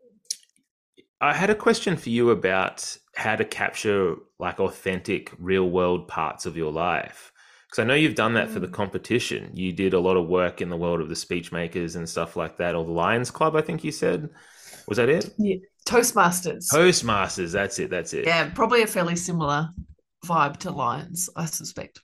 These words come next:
Speaker 1: Yeah, but, um, so you, you spent a lot of, of, how do you put that stuff, that stuff that you've experienced in the real world, how do you go about capturing that in your work?
Speaker 2: Yeah, that's a good question.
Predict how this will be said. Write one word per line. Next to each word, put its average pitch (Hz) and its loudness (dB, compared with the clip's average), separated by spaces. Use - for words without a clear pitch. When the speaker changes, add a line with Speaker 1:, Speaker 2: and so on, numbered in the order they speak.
Speaker 1:
Yeah, 117 4
but, 135 2
um, 135 2
so - 0
you, 143 4
you 127 -4
spent 156 0
a 165 2
lot 135 4
of, 104 0
of, 104 -2
how 143 -2
do 185 2
you 185 0
put 180 -2
that 131 0
stuff, - -4
that 95 0
stuff - -2
that 95 0
you've 92 -6
experienced 151 -2
in 113 -4
the 104 -2
real 127 0
world, 104 2
how 139 0
do 147 2
you 135 2
go 127 4
about 113 2
capturing 101 -4
that 90 -2
in 90 0
your 98 2
work? - -8
Speaker 2:
Yeah, 208 -8
that's 254 -8
a 359 -4
good - -4
question. 156 -6